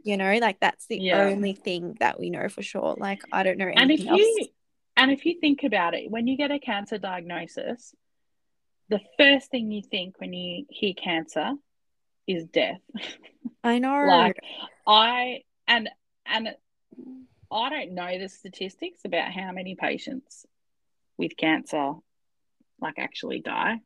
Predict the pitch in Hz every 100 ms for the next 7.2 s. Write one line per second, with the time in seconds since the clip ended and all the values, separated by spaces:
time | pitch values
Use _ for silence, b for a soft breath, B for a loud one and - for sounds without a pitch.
0 | _ 175 214 311 - b b b b _
1 | _ 180 175 160 - 214 151 156 170 175
2 | 170 _ _ _ _ 180 - 185 185 165
3 | 156 151 160 - 151 - 151 147 156 160
4 | 143 - 143 147 147 127 - _ _ _
5 | - 170 - 160 165 - 147 160 254 -
6 | 170 165 - - 180 - 151 - 160 143
7 | 139 113